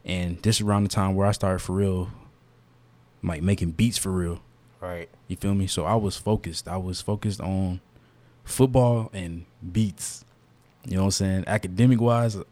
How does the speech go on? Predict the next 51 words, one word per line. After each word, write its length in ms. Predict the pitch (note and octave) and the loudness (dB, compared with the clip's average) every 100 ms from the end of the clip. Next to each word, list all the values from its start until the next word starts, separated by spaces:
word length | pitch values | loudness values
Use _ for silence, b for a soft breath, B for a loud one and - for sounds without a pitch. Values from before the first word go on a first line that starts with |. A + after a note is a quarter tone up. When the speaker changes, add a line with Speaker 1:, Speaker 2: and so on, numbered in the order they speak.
| - | -2
Speaker 1:
I 220 | G#2 G#2+ | 0 0
probably 300 | - A#2 A2 | 2 2 2
could 120 | A2+ | 0
have 80 | G2+ | 2
been 160 | G#2+ | 2
more 220 | F#2+ G#2 B2+ | 4 4 4
focused. 480 | C#3+ C3+ C3 - | 4 4 2 -2
Speaker 2:
<laughs> 40 | - | -2
Yeah. 420 | C#3 D#3+ A#2+ A2+ - | 4 6 4 0 -8
Speaker 1:
But, 380 | - G2 G2+ F2 - - _ b b b b | -2 2 2 0 -10 -20 _ b b b b
hey, 340 | - F#2+ E2+ F2 - - | -6 -4 -4 -8 -14 -8
you 120 | F#2+ | 2
know 120 | A2 A2 | 4 4
how 180 | G2+ | 4
it 100 | F#2 | 2
is 160 | F#2 F2+ | 0 -2
freshman 400 | - G2 G2 F2 | 0 -2 -2 -4
year. 80 | F2 | 0
Well, 260 | A2 A2 G2+ | 6 8 8
y'all 200 | G#2+ A2+ | 8 8
don't 160 | A#2+ | 8
know 80 | G2 | 6
how 160 | G2 F#2 | 2 2
it 80 | F#2 | 2
is. 180 | F2+ | 2
Y'all 260 | F2 A2+ A#2+ | 6 8 8
see 260 | A#2 C3 A#2 | 8 6 6
how 220 | G#2 G2 | 6 4
it 80 | F#2+ | 2
is 200 | F#2 E2+ | -2 -2
freshman 400 | - G#2 F#2 E2+ | -2 0 0 -4
year. 200 | F2 - b b | -6 -8 b b
All 120 | - | 2
you 80 | A2 | 4
wanna 140 | A2 A2 | 6 6
do 160 | A#2 | 4
is 100 | A2 | 2
fuck 220 | - G2 | 0 -2
off 240 | A2+ A2 G2+ | 0 0 0
and 320 | E2 F2 F2+ - b b b b b - | -4 -4 -6 -10 b b b b b -2
do 140 | G#2 | 0
what 180 | G2+ - | 0 -2
you, 120 | A2 | -4
you 140 | A2 | -2
know 80 | G#2+ | 0
what 40 | A2 G#2 | 0 -2
I'm 60 | |
saying, 40 | A2 | -2
have 200 | A2 G#2+ | -2 -2
fun. 340 | A2+ A#2+ A2 - _ _ - | 2 2 2 -2 _ _ -16
Speaker 2:
Yeah. 260 | F2 E2+ | -12 -10